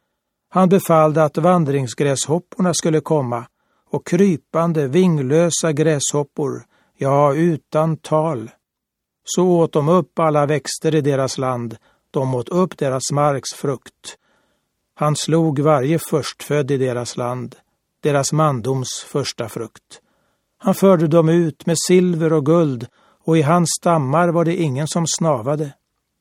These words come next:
Egypten gladde sig när de drog ut, ty skräck för dem hade fallit över dem. Han bredde ut ett moln som en skärm och sände en eld att lysa om natten. De begärde,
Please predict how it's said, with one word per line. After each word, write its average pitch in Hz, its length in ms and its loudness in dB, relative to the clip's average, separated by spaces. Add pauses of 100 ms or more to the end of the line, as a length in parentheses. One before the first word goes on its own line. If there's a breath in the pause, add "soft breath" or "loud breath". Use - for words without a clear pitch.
(320)
Egypten 160 560 0
gladde 143 440 -2 (120)
sig 160 300 0
när 147 180 2
de 143 200 0
drog 139 260 -2
ut, - 440 -8 (200)
ty 151 160 -4
skräck 180 480 0
för 143 320 0
dem 131 180 -2
hade 127 240 -2
fallit 131 380 -4
över 131 240 -2
dem. 123 280 -8 (1040)
Han 151 180 0
bredde 151 300 2
ut 143 220 0
ett 135 100 -6
moln 147 500 0
som 139 220 -2
en 135 120 -4
skärm 123 580 -4
och 135 120 -8
sände 156 400 0
en 160 100 0
eld 170 400 -2
att 170 140 -2
lysa 147 420 -2
om 135 120 -2
natten. 123 460 -6 (920)
De 147 260 0
begärde, 160 760 0